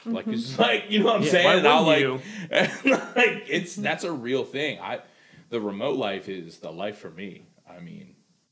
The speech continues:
Speaker 1: get you a remote job if you can. It's sick.
Speaker 3: They're all the rage, I hear. Well, sixty-seven percent of people say it, "Always be comfortable."
Speaker 1: Yeah.
Speaker 3: So, it's no surprise.
Speaker 2: And who
Speaker 1: Pretentious.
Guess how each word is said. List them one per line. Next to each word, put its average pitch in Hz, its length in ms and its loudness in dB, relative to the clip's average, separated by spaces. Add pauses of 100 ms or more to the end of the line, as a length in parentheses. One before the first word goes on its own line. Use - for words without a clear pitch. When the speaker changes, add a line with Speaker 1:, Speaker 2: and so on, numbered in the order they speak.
(1160)
Speaker 1:
get 90 180 -16
you 123 120 -6
a 104 60 -4
remote 92 360 -10
job 95 300 -12
if 85 80 -20
you - 60 -20
can. - 260 -18 (720)
It's 85 200 -18
sick. - 360 -12 (520)
Speaker 3:
They're 120 180 -10
all 131 80 -8
the 131 100 -10
rage, 135 380 -8
I 104 120 -10
hear. 107 480 -10 (1500)
Well, 214 280 0 (100)
sixty-seven 220 480 -4
percent 185 280 -6
of - 80 -10
people 165 260 -8
say 120 180 -12
it, 120 80 -10
"Always 165 380 -4
be 160 120 -8
comfortable." - 840 -12
Speaker 1:
Yeah. - 180 -14
Speaker 3:
So, - 300 -14 (1040)
it's - 140 -18
no 156 120 -8
surprise. - 640 -12 (320)
Speaker 2:
And 247 100 -6
who 285 60 -6
Speaker 1:
Pretentious. 262 140 -8